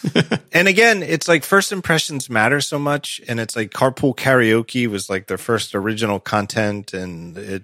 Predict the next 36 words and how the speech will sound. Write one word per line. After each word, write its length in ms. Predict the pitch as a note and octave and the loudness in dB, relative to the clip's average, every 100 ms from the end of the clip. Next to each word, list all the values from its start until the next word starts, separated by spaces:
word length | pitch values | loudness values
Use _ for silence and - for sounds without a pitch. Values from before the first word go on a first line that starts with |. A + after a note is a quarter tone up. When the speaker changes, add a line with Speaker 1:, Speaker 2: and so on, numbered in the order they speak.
| _ | _
Speaker 2:
you 100 | - | 0
Speaker 1:
Yeah. 220 | A2 G2+ | 2 0
Speaker 2:
know, 80 | G2 | -4
it 80 | G2+ | -8
was 180 | F#2 - | -6 -4
Carpool 440 | - G2 - F#2+ | -2 -2 -2 -2
Karaoke. 420 | - G2 F#2 F#2 F#2+ | 0 -2 0 -2 2
Speaker 1:
And 120 | C3 | 4
that 200 | B2 - | 2 2
app 240 | C3 C3+ | 0 4
show. 320 | - C3+ A#2 A#2+ | 4 6 6 6
Speaker 2:
Yeah. 240 | C3 - | 6 6
Speaker 1:
Forget 180 | C#3 - | 4 2
what 100 | - | 2
the 80 | C3 | 0
app 140 | - | 2
show 60 | D#3+ | 4
Speaker 2:
Right, 180 | D#3 A#2 | 4 4
Speaker 1:
was 80 | A#2 | 0
Speaker 2:
the 60 | |
Speaker 1:
called. 120 | A#2 | 2
Speaker 2:
app, 180 | D3+ D#3 | 4 2
Speaker 1:
Planet 260 | - C#3 C3+ | 2 2 4
of 80 | A#2 | 4
Apps. 200 | A2+ C3+ | 4 6
Speaker 2:
Planet 300 | C#3 D3 C3 | 4 4 2
of 40 | |
the 140 | A#2+ A2 | 2 4
Speaker 1:
<laughs> 0 | |
Speaker 2:
Apps, 420 | G#2+ F2+ - - | 4 2 -4 -2
right. 320 | G#2 A#2 E2 - - - - - - - | 2 2 0 -8 -20 -20 -20 -20 -18 -2
And 540 | C3 C#3 B2+ A#2+ A#2+ - _ _ _ _ _ _ _ _ _ _ - | 2 4 2 0 -8 -14 _ _ _ _ _ _ _ _ _ _ -4
it 180 | E3 - | -4 -2
turns 400 | - A3+ G#3+ D3 | 2 4 2 -4
out 480 | - E3 G#3 G#3 - | 0 4 4 0 0
those 480 | D3+ D3 D3+ C#3 | 2 2 0 -6